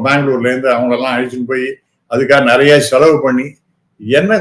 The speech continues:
கூத்தடிக்கிறாங்க பாருங்க. எல்லாத்துக்குமா அரசியல். ஆகவே இந்த மாதிரி இருக்கக்கூடிய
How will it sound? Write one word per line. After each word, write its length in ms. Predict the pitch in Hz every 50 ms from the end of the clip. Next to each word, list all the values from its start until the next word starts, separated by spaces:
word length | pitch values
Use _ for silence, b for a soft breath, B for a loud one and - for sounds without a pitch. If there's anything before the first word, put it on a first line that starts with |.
| -
கூத்தடிக்கிறாங்க 680 | - - 220 240 196 208 202 180 160 160 156 151 139 127
பாருங்க. 260 | 135 135 123 113 107
எல்லாத்துக்குமா 720 | 123 135 151 156 165 170 165 - 190 175 185 190 190 185 170
அரசியல். 500 | 156 156 165 151 - - - 123 110 - _ _ _ _ _ _ _ _ _ _ _ _ -
ஆகவே 400 | 135 156 147 170 180 190 190 170 147 139 147 165 165 165 - - _ _ _
இந்த 500 | - 165 165 175 170 170 185 180 175 175
மாதிரி 380 | 170 180 180 196 196 202 196 185 175 170 160 156 151 147 143 143 - 147
இருக்கக்கூடிய 580 | 151 156 170 170 175 175 170 - 165 160 147